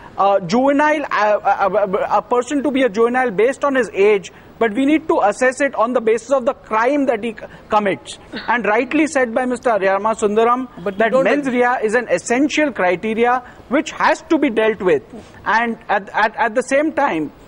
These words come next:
Speaker 1: at the same time, I think this argument about human rights, et cetera, absolutely holds no ground in the current case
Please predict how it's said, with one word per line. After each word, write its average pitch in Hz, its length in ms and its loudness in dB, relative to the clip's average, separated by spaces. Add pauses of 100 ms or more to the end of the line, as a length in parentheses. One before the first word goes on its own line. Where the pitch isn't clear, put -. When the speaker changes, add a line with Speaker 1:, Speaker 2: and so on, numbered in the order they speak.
(140)
Speaker 1:
at 196 160 0
the 254 60 0
same 277 280 -2
time, 254 240 -2
I 226 140 0
think 294 240 0
this 277 100 2
argument 233 600 0
about 233 260 0
human 220 360 2
rights, 254 360 0
et 170 160 -8
cetera, 233 460 0 (340)
absolutely 320 640 0
holds 262 280 2
no 233 200 2
ground 240 320 0
in 247 80 2
the 240 80 0
current 226 400 -2
case 247 340 2